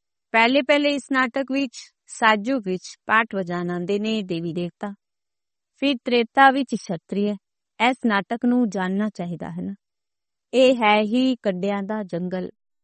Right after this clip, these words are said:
ਸਭ ਮਨੁੱਖ ਦੁਖੀ ਨੇ। ਕਲਯੁਗ ਤੋਂ ਬਾਅਦ ਫਿਰ ਆਉਂਦਾ ਹੈ ਸਤਯੁਗ। ਕਲਯੁਗ ਵਿੱਚ ਢੇਰ ਮਨੁੱਖ ਨੇ, ਸਤਯੁਗ ਵਿੱਚ ਕਿੰਨੇ ਹੋਣਗੇ? ਬਹੁਤ ਥੋੜ੍ਹੇ। ਆਦਿ ਸਨਾਤਨ ਸੂਰਜਵੰਸ਼ੀ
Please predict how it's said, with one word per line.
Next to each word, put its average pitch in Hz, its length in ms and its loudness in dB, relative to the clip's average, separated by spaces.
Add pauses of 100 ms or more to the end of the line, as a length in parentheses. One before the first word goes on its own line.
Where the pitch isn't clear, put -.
(360)
ਸਭ 269 440 2
ਮਨੁੱਖ 285 380 -2
ਦੁਖੀ 180 400 -4
ਨੇ। 185 220 -4 (680)
ਕਲਯੁਗ 226 500 2
ਤੋਂ 311 120 2
ਬਾਅਦ 269 360 4
ਫਿਰ 277 220 -4
ਆਉਂਦਾ 185 320 -2
ਹੈ 214 160 -4
ਸਤਯੁਗ। 226 500 -6 (840)
ਕਲਯੁਗ 240 520 4
ਵਿੱਚ 285 260 -4 (120)
ਢੇਰ 285 240 2
ਮਨੁੱਖ 185 400 -4
ਨੇ, 180 240 -2 (240)
ਸਤਯੁਗ 233 560 2
ਵਿੱਚ 262 180 -4
ਕਿੰਨੇ 190 340 -4
ਹੋਣਗੇ? 220 500 -2 (180)
ਬਹੁਤ 214 260 -4
ਥੋੜ੍ਹੇ। - 300 -10 (920)
ਆਦਿ 220 380 4
ਸਨਾਤਨ 285 640 -2
ਸੂਰਜਵੰਸ਼ੀ 226 920 -2